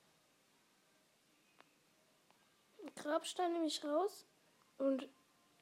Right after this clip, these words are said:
den Mauerbrecher einfach rein. Ist doch geil. Und bei, hm, ich glaub, da beim letzten Deck ist das Deck eigentlich ganz gut.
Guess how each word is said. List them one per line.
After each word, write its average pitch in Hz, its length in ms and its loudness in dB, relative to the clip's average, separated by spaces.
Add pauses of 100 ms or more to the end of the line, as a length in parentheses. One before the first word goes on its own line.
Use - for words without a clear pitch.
(520)
den 262 480 4
Mauerbrecher 247 560 0
einfach 240 300 -6
rein. 403 320 -2 (920)
Ist - 100 -20
doch - 320 -16
geil. 381 480 2 (180)
Und 320 80 -8
bei, 269 140 -2
hm, 339 760 -4 (480)
ich - 60 -12
glaub, 269 160 2
da 294 240 6
beim 285 260 2
letzten 294 280 2
Deck 269 120 4
ist 254 160 -4
das 247 100 -14
Deck - 180 -10
eigentlich 202 200 -8
ganz 202 220 -12
gut. 254 120 -14